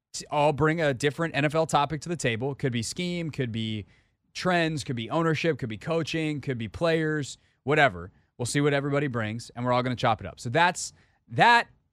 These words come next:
uh, and then Sam Fortier, I believe, is also gonna join the show tomorrow. Adam Peters' podium session at eleven thirty. I do believe we're carrying that live,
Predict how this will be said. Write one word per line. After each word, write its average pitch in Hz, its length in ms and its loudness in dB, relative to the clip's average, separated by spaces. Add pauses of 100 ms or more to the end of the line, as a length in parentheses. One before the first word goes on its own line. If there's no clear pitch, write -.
(320)
uh, 143 220 6
and 151 100 2
then 151 100 2
Sam 151 280 2
Fortier, 160 400 2
I 139 40 2
believe, 135 240 0
is 120 80 -4
also 123 280 -2
gonna 120 100 -4
join 117 200 -6
the 110 60 -6
show 117 140 -6
tomorrow. 110 500 -4
Adam 127 240 2
Peters' 123 360 -4
podium 123 360 0
session 120 360 -4
at 110 80 -6
eleven 104 340 -4
thirty. 127 460 0
I 104 80 -4
do 110 160 -2
believe 110 240 -4
we're 104 80 -10
carrying 110 320 -8
that 101 160 -8
live, 101 360 -4